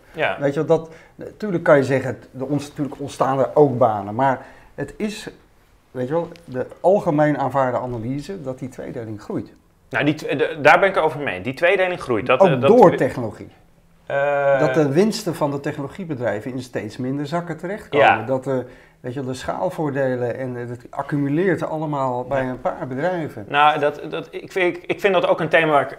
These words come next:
Speaker 1: ni-, niet het antwoord, ik heb er ook afgelopen week ook, eh,
Speaker 2: Nee, maar je
Speaker 1: veel
Speaker 2: moet
Speaker 1: over
Speaker 2: als
Speaker 1: proberen te lezen.
Speaker 2: technologie-optimist, moet je daar wel een antwoord
Speaker 1: Ja.
Speaker 2: op hebben.
Speaker 1: Nou, daarom probeer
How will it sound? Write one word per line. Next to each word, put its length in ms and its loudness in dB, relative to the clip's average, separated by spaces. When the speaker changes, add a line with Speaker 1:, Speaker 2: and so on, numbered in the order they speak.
Speaker 1:
ni-, 160 -10
niet 260 -2
het 200 4
antwoord, 260 0
ik 140 -4
heb 160 2
er 80 0
ook 260 0
afgelopen 380 0
week 180 -2
ook, 220 -2
eh, 160 -8
Speaker 2:
Nee, 100 2
maar 120 6
je 60 6
Speaker 1:
veel 100 8
Speaker 2:
moet 80 8
Speaker 1:
over 20 10
Speaker 2:
als 140 6
Speaker 1:
proberen 180 4
te 60 6
lezen. 180 0
Speaker 2:
technologie-optimist, 680 0
moet 240 -6
je 100 -4
daar 200 0
wel 140 -4
een 100 -6
antwoord 260 -6
Speaker 1:
Ja. 40 -4
Speaker 2:
op 80 -10
hebben. 260 -10
Speaker 1:
Nou, 120 -4
daarom 340 2
probeer 280 -2